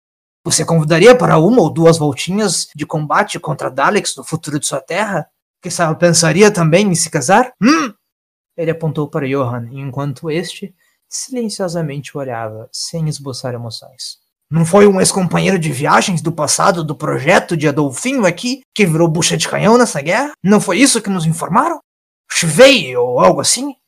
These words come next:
Você o excluiu da linha do tempo? Ou ele vive tranquilamente em seu universo, impune por seus literalmente infinitos crimes?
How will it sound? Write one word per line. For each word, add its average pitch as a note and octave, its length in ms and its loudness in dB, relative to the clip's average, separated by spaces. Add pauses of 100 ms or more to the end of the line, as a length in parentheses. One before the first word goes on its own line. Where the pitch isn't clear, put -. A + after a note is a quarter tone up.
(400)
Você E3 240 0
o G3+ 60 0
excluiu G#3 440 4
da F3+ 160 2
linha D#3 220 0
do C3+ 140 -6
tempo? D#4 520 0 (160)
Ou A#3 160 8
ele A#3 160 6
vive F#3 260 2
tranquilamente E3+ 720 0
em D3+ 60 -2
seu D3+ 180 -2
universo, C#3 540 -4
impune E3 440 -2
por D#3+ 200 -6
seus E3+ 420 -2 (160)
literalmente E3+ 1040 4
infinitos E3+ 640 -2
crimes? C#3 580 -8